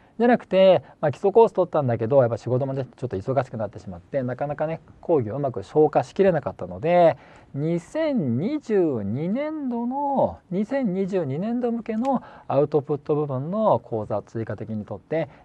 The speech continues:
二千二十二年度の八月に論文式試験を本気で受けてみようって形で判断することもありということです。つまり、えー、学習の進度、えー、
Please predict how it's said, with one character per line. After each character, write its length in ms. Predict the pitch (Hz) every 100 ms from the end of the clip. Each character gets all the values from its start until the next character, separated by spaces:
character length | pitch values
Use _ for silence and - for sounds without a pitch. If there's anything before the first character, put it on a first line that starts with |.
| -
二 160 | 135 131
千 400 | 233 240 190 160
二 160 | 220
十 260 | 220 208 202
二 100 | 180
年 200 | 202 196
度 80 | 196
の 100 | 180
八 320 | 165 - 196
月 220 | 196 247
に 180 | 262 175
論 220 | 131 123
文 120 | 127
式 220 | 127 127
試 60 | 113
験 140 | 135
を 40 | 143
本 220 | 117 113
気 100 | 117
で 60 | 107
受 160 | 107
け 40 | 98
て 80 |
み 120 | 85 156
よ 80 |
う 20 | 190
っ 20 |
て 80 | 196
形 300 | 180 175 226
で 80 |
判 220 | 202 147 113
断 160 | 95
す 100 | 107
る 60 | 107
こ 80 | 107
と 80 |
も 100 | 90
あ 60 | 165
り 80 | 185
と 80 | 107
い 40 |
う 40 |
こ 80 | 87
と 60 | 87
で 60 |
す。 80 | - _ _ _ - - _ -
つ 40 |
ま 100 | 202
り、 320 | 220 208 139 - - _
え 300 | 110 95 92
ー、 20 | 107
学 220 | 160 -
習 120 | 240
の 120 | 240
進 280 | 202 233 208
度、 180 | 123 - _ _ _ _ _ _ -
え 400 | 107 101
ー、 20 | 95